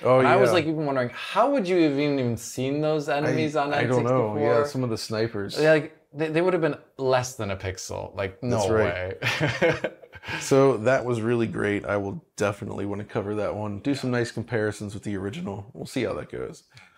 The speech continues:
Speaker 1: But then the other one was Star Wars Dark Forces, which is the quintessential LucasArts first-person shooter, uh, kind of a Doom clone, as it would have been called at the time, but I actually think it's so much more. It's a mission-driven,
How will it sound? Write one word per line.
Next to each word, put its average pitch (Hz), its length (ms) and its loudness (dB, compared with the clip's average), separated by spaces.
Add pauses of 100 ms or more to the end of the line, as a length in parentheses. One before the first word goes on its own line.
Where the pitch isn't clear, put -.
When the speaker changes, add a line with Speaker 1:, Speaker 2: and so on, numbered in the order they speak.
Speaker 1:
But 123 100 -4
then 180 100 2
the 175 120 8
other 147 140 8
one 131 220 2
was 110 140 -4
Star 117 360 0
Wars 120 240 -2
Dark 110 300 -2
Forces, 110 560 -4
which 110 240 -4
is 110 300 -4
the 113 180 -4
quintessential 120 680 -4
LucasArts 123 560 -4
first-person 117 540 -6
shooter, 135 480 -2 (1160)
uh, 107 220 -2
kind 127 200 -2
of 104 120 -4
a - 20 -4
Doom 107 320 -4
clone, 95 440 -6 (220)
as 165 80 -12
it 104 100 -4
would 104 120 -6
have 113 80 -6
been 101 160 -8
called 107 200 -4
at - 40 -14
the 101 80 -10
time, 104 400 -4
but 101 140 -2
I 107 80 2
actually - 180 -6
think 104 140 -8
it's 101 100 -8
so 117 140 -2
much 110 180 -6
more. 131 400 -4 (640)
It's 107 200 -2
a 113 220 0
mission-driven, 117 1120 -2